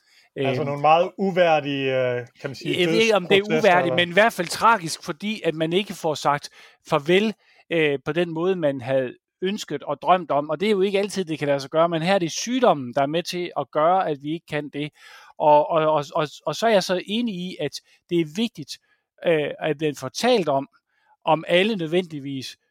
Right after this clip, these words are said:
Speaker 2: skal i respirator, når de bliver ramt af corona. Altså, at man i virkeligheden får taget, taget den nødvendige samtale, øh, i god tid,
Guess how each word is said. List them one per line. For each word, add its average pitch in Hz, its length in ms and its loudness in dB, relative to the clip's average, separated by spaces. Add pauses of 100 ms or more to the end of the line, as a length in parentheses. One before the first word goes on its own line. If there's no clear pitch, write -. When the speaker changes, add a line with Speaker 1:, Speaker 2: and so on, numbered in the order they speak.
(160)
Speaker 2:
skal 196 380 0
i 180 100 0
respirator, 135 760 -2
når 151 160 -4
de 139 120 -10
bliver 135 200 -4
ramt 156 400 0
af 131 360 -4
corona. 143 540 -6 (200)
Altså, 147 220 0
at 139 80 2
man 147 140 -2
i 143 40 -4
virkeligheden 170 420 -2
får - 140 -12
taget, 185 600 -2
taget 185 260 0
den 151 200 -2
nødvendige 147 480 -4
samtale, 151 720 -4 (400)
øh, 135 420 -2 (440)
i 160 140 -14
god 156 200 -8
tid, 147 280 -10